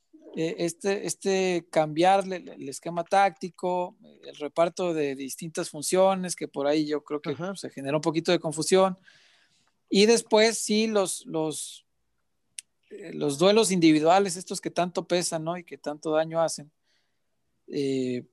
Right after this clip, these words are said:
Speaker 1: porque, por ejemplo, ayer el nivel del Chapo,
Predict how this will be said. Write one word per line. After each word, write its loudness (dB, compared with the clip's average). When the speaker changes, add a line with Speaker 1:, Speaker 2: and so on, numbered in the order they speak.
Speaker 1:
porque, 0
por 4
ejemplo, 4
ayer 4
el -4
nivel 6
del 4
Chapo, 0